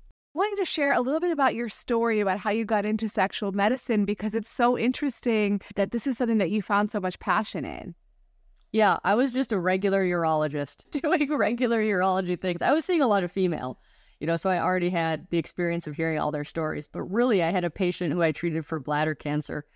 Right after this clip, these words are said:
Speaker 2: and she came in and she was just bawling in my office that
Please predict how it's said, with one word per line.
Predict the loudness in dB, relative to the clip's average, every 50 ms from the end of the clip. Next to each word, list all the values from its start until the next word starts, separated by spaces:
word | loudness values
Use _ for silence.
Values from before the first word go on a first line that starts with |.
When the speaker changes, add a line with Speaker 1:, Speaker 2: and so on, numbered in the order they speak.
| _ _ _ _ _ _ _ -4
Speaker 2:
and | -2 0 2 2 2 2 0 0 -2
she | -2 -4 -4
came | 0 0 0 2 2
in | 0 0 0 0 -2
and | -2 -4
she | -4 -4
was | -4 -4 -4 -6
just | -6 -8 -8 -8 -8 -6
bawling | -2 0 2 2 2 2 2 2 0
in | 0 0
my | -2 -2 -2
office | -2 0 0 0 -2 -2 -4 -4 -4 -6 -6
that | -4 -2 0 0 -2 -4